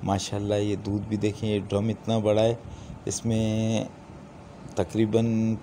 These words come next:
पैंतालीस एक मन दूध आता है। तो इस बाड़े का जो होता है वो है तकरीबन बयालीस मन, और ये एक टैंक की जो होती है ये वाली, ये एक मन की होती है और इसमें माशाल्लाह बयालीस आती हैं एक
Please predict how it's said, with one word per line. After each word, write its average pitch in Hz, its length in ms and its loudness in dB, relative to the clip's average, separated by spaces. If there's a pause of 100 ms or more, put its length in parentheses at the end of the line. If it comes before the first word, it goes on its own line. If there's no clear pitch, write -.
पैंतालीस 98 640 4
एक 101 140 -6
मन 98 180 0
दूध 98 220 0
आता 92 260 2
है। 101 80 0
तो 95 560 -2 (640)
इस 117 200 6
बाड़े 104 300 6
का 110 120 2
जो 104 180 2
होता 95 280 0
है 104 180 2
वो 104 220 2
है 104 360 2
तकरीबन 101 540 -2
बयालीस 95 480 2
मन, 92 200 -2 (540)
और 104 120 4
ये 110 180 4 (440)
एक 127 260 6
टैंक 107 240 4
की 113 120 0
जो 101 200 4
होती 98 300 -2
है 104 140 0
ये 104 100 2
वाली, 104 360 2 (440)
ये 110 220 4
एक 113 260 2
मन 101 200 2
की 92 180 -2
होती 92 340 0
है 92 100 0
और 92 160 2
इसमें 98 320 -2
माशाल्लाह 98 720 0 (1600)
बयालीस 95 500 4
आती 92 320 2
हैं 95 80 2
एक 87 80 -4